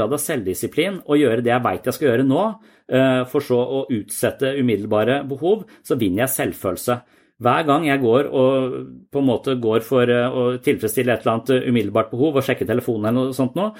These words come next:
så betaler jeg også med selvfølelse og en sånn type selvhat som langsomt bygger seg opp og kulminerer. Så det er litt sånn horisontproblemet vi mennesker har, at, eh, det skje-, gjør ikke noe om jeg sjekker mobilen akkurat nå. Det gjør ikke noe om jeg tar en drink akkurat nå.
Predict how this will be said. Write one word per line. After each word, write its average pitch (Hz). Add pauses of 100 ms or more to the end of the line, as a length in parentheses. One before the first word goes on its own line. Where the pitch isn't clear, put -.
(260)
så -
betaler 104
jeg 107
også 117
med 120
selvfølelse 95
og -
en 120
sånn 127
type -
selvhat 117
som 127
langsomt 127 (280)
bygger 120
seg -
opp -
og 120
kulminerer. 113
Så 143
det 143
er 151
litt -
sånn 123
horisontproblemet 117
vi 120
mennesker 117
har, 156
at, 117
eh, 123 (400)
det 113 (260)
skje-, -
gjør 107
ikke -
noe 131
om 117
jeg 113
sjekker 117
mobilen 113
akkurat 127
nå. 151 (340)
Det 117
gjør 113
ikke 147
noe 139
om 117
jeg -
tar 117
en 101
drink 117
akkurat 131
nå. 170